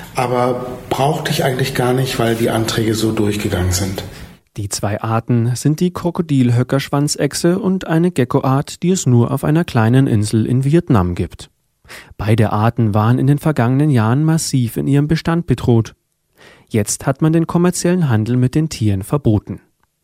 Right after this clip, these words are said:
Speaker 2: Die meiste Aufmerksamkeit bei der Konferenz haben aber wieder Elefanten, Nashörner und Löwen erhalten.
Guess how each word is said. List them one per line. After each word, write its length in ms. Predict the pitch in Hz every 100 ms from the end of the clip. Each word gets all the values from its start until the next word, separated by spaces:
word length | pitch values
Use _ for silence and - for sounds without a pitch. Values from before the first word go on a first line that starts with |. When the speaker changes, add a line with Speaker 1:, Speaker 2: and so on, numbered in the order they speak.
| _ _
Speaker 2:
Die 200 | 107 98
meiste 420 | 90 117 143 107
Aufmerksamkeit 760 | 113 120 120 - 123 117 123 120
bei 100 | 123
der 140 | 123
Konferenz 680 | - 131 135 131 156 - -
haben 220 | 156 165
aber 240 | 180 185 170
wieder 300 | 175 190 -
Elefanten, 800 | - 175 180 123 104 - 139 175 -
Nashörner 640 | 117 98 - 113 117 120
und 180 | 170 175
Löwen 340 | 139 110 98
erhalten. 460 | 98 87 92 -